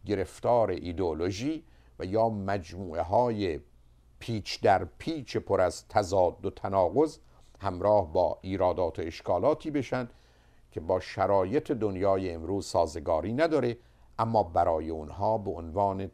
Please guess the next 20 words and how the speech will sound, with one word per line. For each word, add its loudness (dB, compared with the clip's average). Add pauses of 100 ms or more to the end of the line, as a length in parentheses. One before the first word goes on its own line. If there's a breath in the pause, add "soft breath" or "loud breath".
تنها -4 (160)
طرح -2 (380 soft breath)
فهم -4
و -6
درک -2
جهان -6 (420 soft breath)
مورد -2
استفاده -6
قرار -10
می‌گیره. -20 (800)
به 2
همین 0
جهت 2
است -4 (520 soft breath)
که -6
خطر 0
گرفتار 0
شدن -2 (540 soft breath)
در 0 (880)
نظام‌ها 0